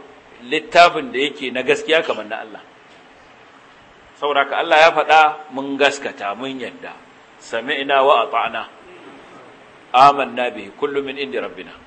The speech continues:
Ba, babu ruwanmu mu ce, "Yaya kenan?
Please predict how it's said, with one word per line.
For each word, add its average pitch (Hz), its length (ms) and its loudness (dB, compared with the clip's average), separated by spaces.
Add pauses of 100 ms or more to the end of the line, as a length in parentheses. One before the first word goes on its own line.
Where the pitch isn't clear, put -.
(1400)
Ba, 127 380 4
babu 139 340 2
ruwanmu 147 300 0
mu 113 100 -12
ce, 131 420 -6 (600)
"Yaya 107 400 0
kenan? 117 400 -4